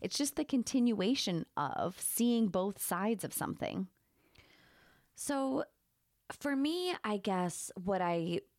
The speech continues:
Speaker 2: mean is that it's a very natural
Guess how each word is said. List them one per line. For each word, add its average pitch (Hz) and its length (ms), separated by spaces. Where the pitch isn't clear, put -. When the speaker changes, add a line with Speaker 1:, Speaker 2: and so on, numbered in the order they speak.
Speaker 2:
mean 180 840
is 165 440
that 160 420
it's 190 180
a 196 60
very 185 840
natural 165 880